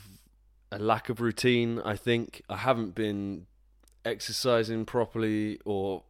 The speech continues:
at all, really, if I'm gonna be brutally honest. So that probably has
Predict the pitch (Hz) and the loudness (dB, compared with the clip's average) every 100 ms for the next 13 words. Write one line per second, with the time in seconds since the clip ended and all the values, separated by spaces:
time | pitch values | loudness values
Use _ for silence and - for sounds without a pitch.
0 | - 95 95 120 117 117 120 123 117 104 | -2 -2 0 0 0 0 -2 -4 -8 -2
1 | 113 117 117 123 127 - _ _ - - | 2 2 0 -2 -4 -12 _ _ -20 -8
2 | 101 101 101 104 101 101 101 - _ 98 | -6 -4 -4 -4 -4 -4 -4 -8 _ -12
3 | 101 104 113 - 110 113 113 120 131 - | -4 -2 -2 -4 -4 -2 -2 -4 -8 -12
4 | - - - - - - _ _ - - | -14 -20 -20 -20 -20 -20 _ _ -10 -4
5 | 107 113 - 117 107 104 104 101 98 - | 0 0 0 -4 -2 -2 -2 -2 -4 -8